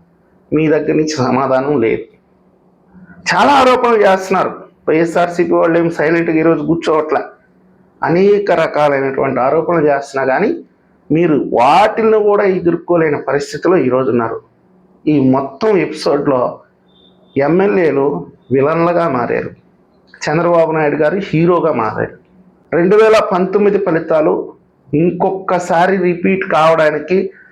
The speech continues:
చంద్రబాబు నాయుడు గారు అయితే సిద్ధంగా ఉండరు నాకు తెలిసినంత వరకు. ఒకవేళ మళ్ళీ మీకు టికెట్లు రావాలంటే ఆయన అన్ని రకాలుగా విచారించుకొని,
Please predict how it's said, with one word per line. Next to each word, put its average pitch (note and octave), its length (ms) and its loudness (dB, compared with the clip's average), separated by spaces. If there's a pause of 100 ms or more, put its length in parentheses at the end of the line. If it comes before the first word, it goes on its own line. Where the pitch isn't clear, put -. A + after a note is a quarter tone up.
(240)
చంద్రబాబు D#3+ 520 0
నాయుడు C#3+ 220 0
గారు C#3 180 2
అయితే C#3+ 160 -2 (120)
సిద్ధంగా D3 460 0 (160)
ఉండరు C#3+ 280 0 (220)
నాకు B2+ 220 -2
తెలిసినంత C3 480 -2
వరకు. B2+ 260 -6 (1160)
ఒకవేళ F3 320 2 (140)
మళ్ళీ G3 300 2
మీకు F#3+ 220 0
టికెట్లు E3+ 380 -4
రావాలంటే D3 500 0 (480)
ఆయన D3+ 280 -2 (100)
అన్ని F#3 260 2 (100)
రకాలుగా E3+ 440 0 (100)
విచారించుకొని, D#3 800 -2